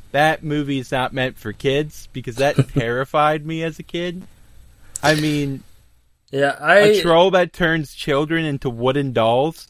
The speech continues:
Speaker 2: <laughs> I mean, I think Hocus Pocus is supposed to be cheesy. Uh,
Speaker 1: Yeah.
Speaker 2: and maybe,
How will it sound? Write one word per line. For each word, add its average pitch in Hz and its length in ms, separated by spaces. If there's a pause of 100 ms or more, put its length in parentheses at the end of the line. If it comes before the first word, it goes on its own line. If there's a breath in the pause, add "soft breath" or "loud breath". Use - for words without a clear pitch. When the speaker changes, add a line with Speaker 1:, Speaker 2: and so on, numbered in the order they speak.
(140)
Speaker 2:
<laughs> - 120 (1600 loud breath)
I 139 60
mean, 175 120
I 208 60
think 208 260
Hocus 156 360
Pocus 135 340
is 110 160
supposed 113 320
to - 60
be 123 120
cheesy. 127 720 (180)
Uh, 101 500
Speaker 1:
Yeah. 110 380 (140)
Speaker 2:
and 123 100
maybe, 120 460